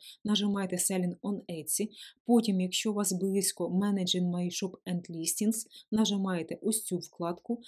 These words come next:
Потім, а, Manage, а, Listings. І в "Manage Listings" ось в самому низу I still need, е, I still need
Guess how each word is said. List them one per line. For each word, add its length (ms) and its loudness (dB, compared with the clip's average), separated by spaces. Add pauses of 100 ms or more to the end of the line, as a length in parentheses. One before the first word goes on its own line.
(240)
Потім, 460 4
а, 120 -2
Manage, 600 2 (100)
а, 40 -6
Listings. 880 0 (220)
І 100 6
в 40 8
"Manage 520 6
Listings" 580 0 (260)
ось 380 4
в 40 0
самому 480 6
низу 480 4 (300)
I 120 2
still 400 4
need, 340 0 (120)
е, 340 0 (120)
I 120 -2
still 500 0
need 200 0